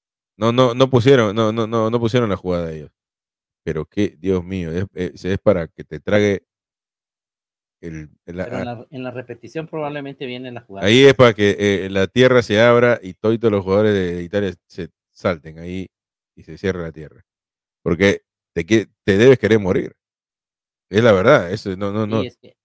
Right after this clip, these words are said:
Speaker 1: No es para
Speaker 2: ya no hay tiempo para más.
Speaker 1: No, imagínate. Pero también un fierrazo, ¿eh? Un fierrazo, o sea, vamos a hacer
Speaker 2: Ahí va, ahí va la jugada. No, fue
Speaker 1: Pumba.
Speaker 2: antes. La
Speaker 1: No,
Speaker 2: falsa.
Speaker 1: hijo de
Speaker 2: De
Speaker 1: su-,
Speaker 2: la que se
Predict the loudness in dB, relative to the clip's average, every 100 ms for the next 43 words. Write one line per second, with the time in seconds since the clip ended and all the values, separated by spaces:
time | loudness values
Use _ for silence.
0 | _ _ _ _ _ _ -10 -2 2 2
1 | 0 -4 -8 -10 -10 -10 -12 -10 -12 -10
2 | -12 -12 -12 -12 -14 _ _ _ _ _
3 | _ _ -8 -8 -12 -18 -18 -18 -4 -2
4 | 0 2 2 2 4 4 6 2 0 -4
5 | -6 -2 0 0 2 2 2 -2 -4 -2
6 | -2 -2 -4 -6 -6 -6 -8 -4 -6 -6
7 | _ _ _ _ _ _ _ _ _ _
8 | _ _ _ _ _ -18 -18 _ -10 -10
9 | -12 -20 _ _ _ _ _ _ _ _
10 | _ -20 -20 -20 _ _ _ _ _ _
11 | _ _ -20 -20 -20 -20 -20 -20 _ _